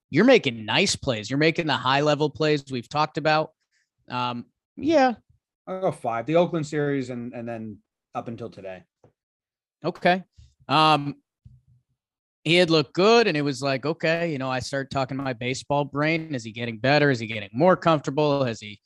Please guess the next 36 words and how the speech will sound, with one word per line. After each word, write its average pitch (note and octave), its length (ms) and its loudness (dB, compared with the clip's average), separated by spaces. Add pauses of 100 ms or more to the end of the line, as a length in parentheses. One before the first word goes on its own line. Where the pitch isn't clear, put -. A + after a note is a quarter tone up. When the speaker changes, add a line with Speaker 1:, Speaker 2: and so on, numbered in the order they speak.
(260)
Speaker 1:
you C#3 100 -2
know, G#2+ 140 -6
fuck - 420 -2
the B2+ 120 0
haters, C#3+ 560 0
blocking B2+ 520 -4
out C3 220 -4
the B2+ 80 -8
noise, B2+ 640 -2
A A2 100 -4
K A2+ 220 -8
A G#2+ 40 -8
talking A2+ 460 -8
Yanks? C3 400 -2 (520)
Um, B2 380 0 (100)
and C3 120 0
then D3 220 2
today, D3 720 4
I B2+ 100 -6
mean, B2+ 300 -4
you B2 200 -6
talk C3+ 220 0
about, B2 420 -2
you B2 80 -8
know, G#2+ 160 -10 (160)
our A#2+ 100 0
guy A#2+ 200 2
JoJo's B2 520 0
thinking A#2+ 380 -8
about A2 220 -2
a G#2 40 -4
lot G#2+ 220 -2
of G#2 80 -8
things A2+ 280 -8
right A2+ 160 -4
now. A#2 200 -4